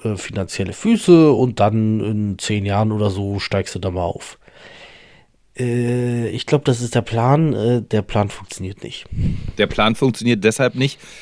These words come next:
Speaker 2: weil du dann nämlich mit deinem, ich sag mal, Alpha-Trainer, den du dann da hast, der Trainer der ersten Mannschaft, das muss ein Typ sein, der ein gewinnendes Wesen hat,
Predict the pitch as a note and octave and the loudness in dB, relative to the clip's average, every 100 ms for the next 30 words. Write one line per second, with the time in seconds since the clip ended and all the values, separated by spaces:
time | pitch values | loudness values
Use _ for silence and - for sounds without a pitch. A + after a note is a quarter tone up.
0 | - - A2 A2 A2 A2 A#2 A#2 G#2+ A2+ | -8 2 2 4 2 2 2 0 0 -2
1 | G#2+ G#2 G2+ G#2+ A2+ A#2 - A#2+ D3 A2 | 2 2 2 0 0 0 0 0 2 2
2 | F#2+ - F#2+ G2 A2 A2+ A2 A2+ G#2+ G#2 | 0 -2 -4 0 0 0 0 0 0 2
3 | A2 G#2+ B2+ - G2+ - A#2+ A#2+ G#2+ F#2+ | 2 2 -2 -4 -6 -4 -2 0 0 0
4 | G#2 - G2 A#2+ - A#2 - G#2 A2+ - | -2 0 0 0 -2 -4 -4 -4 -4 -4
5 | G2+ D3 C#3+ - G2+ G#2+ G2+ G2+ G2+ F#2+ | -4 -4 -4 0 2 2 2 2 0 -2
6 | A2 A#2 G#2 - A#2+ C#3 G#2+ G2+ - | -2 0 -2 0 0 0 0 -2 -2